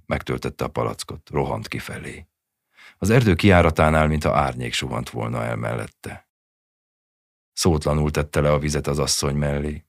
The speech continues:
feküdt vissza a pokrócra. Anyósára pillantott. Látta, elszenderedett.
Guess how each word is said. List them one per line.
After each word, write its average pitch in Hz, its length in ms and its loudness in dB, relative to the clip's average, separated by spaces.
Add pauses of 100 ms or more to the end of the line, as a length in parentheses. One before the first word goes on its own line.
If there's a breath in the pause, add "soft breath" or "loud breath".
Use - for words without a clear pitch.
(140)
feküdt 80 340 0
vissza 73 300 -2
a 71 40 -8
pokrócra. - 800 -12 (1400)
Anyósára 76 600 2
pillantott. 69 800 -4 (1200)
Látta, 78 460 0
elszenderedett. 57 1040 -4